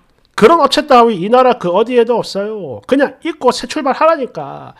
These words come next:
그게 정신건강에 좋다니까요. 이래가지고 <laughs> 최종본이 올라옵니다. 이월 구 일이죠.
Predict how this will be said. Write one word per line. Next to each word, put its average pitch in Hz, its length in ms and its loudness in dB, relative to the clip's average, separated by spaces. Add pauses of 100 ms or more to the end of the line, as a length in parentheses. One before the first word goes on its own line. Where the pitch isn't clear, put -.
(180)
그게 330 200 0
정신건강에 311 640 -2
좋다니까요. 240 1200 -2 (960)
이래가지고 185 720 0
<laughs> - 20 -16
최종본이 214 500 2
올라옵니다. 147 600 -6 (1600)
이월 190 380 4
구 214 180 -2
일이죠. 107 440 -8